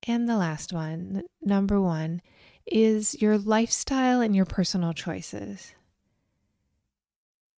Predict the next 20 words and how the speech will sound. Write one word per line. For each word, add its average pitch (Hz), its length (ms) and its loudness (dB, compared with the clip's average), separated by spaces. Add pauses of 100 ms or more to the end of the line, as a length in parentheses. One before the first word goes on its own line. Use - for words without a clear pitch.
And 240 360 0 (120)
people 370 400 4
undergo 202 680 4
all 208 120 0
kinds 208 340 2
of 190 120 2
creative 180 480 0
evolutions 170 800 -2 (100)
in 185 160 0
a 175 400 -2 (680)
choice 170 480 -6
that - 180 -8
they 175 140 -8
make, - 360 -12 (200)
such - 320 -4
as 175 400 -4 (600)
adapting 175 680 -6
a 175 60 -6
healthier 170 420 -6
habit - 440 -6